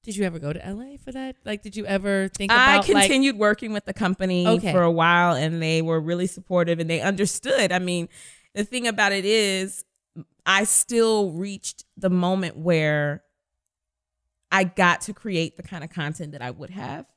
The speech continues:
Speaker 1: Mm-hmm.
Speaker 2: It took a long, it took a little while longer.
Speaker 1: Right. And maybe you
Speaker 2: And
Speaker 1: weren't ready at that time. Maybe
Speaker 2: and I
Speaker 1: now, now you
Speaker 2: honestly don't
Speaker 1: cultivated
Speaker 2: think
Speaker 1: it.
Speaker 2: I was.
Speaker 1: Mm.
Speaker 2: I think I needed to do some more self-work and a whole lot
Speaker 1: Mm.
Speaker 2: more,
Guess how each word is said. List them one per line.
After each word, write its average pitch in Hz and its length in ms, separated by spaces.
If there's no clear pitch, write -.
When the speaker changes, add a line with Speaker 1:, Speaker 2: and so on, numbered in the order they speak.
Speaker 1:
Mm-hmm. 185 340
Speaker 2:
It 226 100
took - 200
a - 60
long, 185 360
it - 80
took - 160
a - 40
little 208 220
while 190 240
longer. 170 580
Speaker 1:
Right. 262 280
And 247 100
maybe 180 280
you - 60
Speaker 2:
And 180 80
Speaker 1:
weren't 349 220
ready 339 240
at 240 160
that 196 240
time. 175 300
Maybe 202 120
Speaker 2:
and 254 140
I 254 100
Speaker 1:
now, 240 60
now 240 60
you 240 60
Speaker 2:
honestly 247 360
don't 247 120
Speaker 1:
cultivated 214 320
Speaker 2:
think 220 120
Speaker 1:
it. 220 60
Speaker 2:
I 196 120
was. 196 520
Speaker 1:
Mm. 196 100
Speaker 2:
I 180 100
think 202 280
I 196 80
needed 175 280
to 196 100
do 170 380
some 160 240
more 160 360
self-work 160 880
and 170 120
a 160 120
whole 214 640
lot 180 280
Speaker 1:
Mm. 165 60
Speaker 2:
more, 160 720